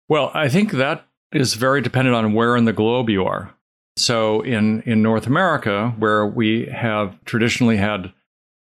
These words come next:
you know, heavily meat-centric, animal protein-centric diets, we need to somewhat de-emphasize that and increase the consumption of whole, minimally plant-based ingredients.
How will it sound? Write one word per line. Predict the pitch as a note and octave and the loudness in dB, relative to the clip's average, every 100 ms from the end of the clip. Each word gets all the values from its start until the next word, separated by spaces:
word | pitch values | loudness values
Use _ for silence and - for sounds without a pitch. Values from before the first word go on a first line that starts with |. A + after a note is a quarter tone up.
| - | -4
you | A2+ | -2
know, | G2+ | 0
heavily | F#2 A#2+ A2+ A2 G#2+ A2 | 0 -2 0 0 0 -4
meat-centric, | B2 C3+ G#2+ A#2 - - G#2+ - G#2 G2+ - | -6 -6 -2 0 0 -2 -2 -2 -4 -4 -6
animal | A2+ G#2 G#2 G2+ | -2 2 2 0
protein-centric | - G#2 - F#2+ A2 G2+ G2+ E2 | -2 -4 -2 -4 -2 -2 -2 -2
diets, | G2+ G2 G#2 - | -2 -2 -4 -2
we | G#2 | 0
need | G#2 G2 G2 | 0 0 -2
to | G2+ G2 F#2+ _ _ _ _ | 0 0 -4 _ _ _ _
somewhat | - B2 A#2 A2+ | -4 0 2 0
de-emphasize | - A#2+ B2 B2 - A2 A2 F#2+ | 0 0 0 -2 -2 -2 -2 -2
that | G2+ G#2 G#2+ | -2 -2 0
and | G2 | 0
increase | G#2+ G2+ - G#2 G2+ - | 0 -2 0 -2 -2 -4
the | - G2+ F2 | -4 -4 -4
consumption | G2+ G2 G#2+ G2 G2+ F#2+ | -4 -2 -2 -4 -2 -2
of | F#2 - - _ - | -2 -6 -20 _ -8
whole, | A#2 A2 | -2 0
minimally | G#2 G2+ G2+ G2+ F#2+ | 2 2 0 -2 -4
plant-based | F#2+ G2 B2+ G2+ G2+ - - | -4 -4 -4 -6 -6 -10 -10
ingredients. | C3+ G#2+ A2+ G#2 G#2 - | -4 -2 0 -4 -6 -10